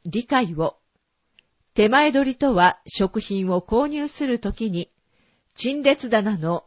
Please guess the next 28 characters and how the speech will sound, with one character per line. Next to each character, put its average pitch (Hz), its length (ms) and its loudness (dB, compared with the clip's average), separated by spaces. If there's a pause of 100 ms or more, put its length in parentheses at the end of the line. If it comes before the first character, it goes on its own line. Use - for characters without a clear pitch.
(120)
手 190 140 -2
前 285 260 2
に 269 140 -4
置 262 120 2
い 330 40 -6
て 320 160 -2
あ 320 60 2
る 262 120 0
商 277 260 -2
品 214 260 -8
か 175 180 -8
ら 190 200 -2
選 240 360 -2
ん 208 40 -8
で 175 260 -4 (120)
購 196 180 0
入 226 180 -4
す 185 180 -10
る 165 80 -8
こ 151 180 -14
と。 - 220 -10 (1400)
表 240 160 6
示 233 120 -4
期 240 140 -6
限 190 280 -4
が 165 260 0 (180)
過 220 100 -6
ぎ 180 280 -4